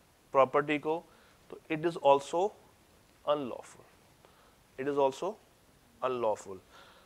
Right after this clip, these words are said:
तो मैं अगर एक बदमाश को पैसे दूं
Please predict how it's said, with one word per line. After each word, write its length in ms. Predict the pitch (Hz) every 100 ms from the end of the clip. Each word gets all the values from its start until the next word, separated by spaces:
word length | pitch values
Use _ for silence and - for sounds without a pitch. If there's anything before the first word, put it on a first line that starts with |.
| _ _ -
तो 60 | 180
मैं 200 | 165 196
अगर 280 | 208 208
एक 340 | 202 190 180 147
बदमाश 380 | 160 147 151 -
को 120 | 180
पैसे 300 | - 143 156
दूं 200 | 127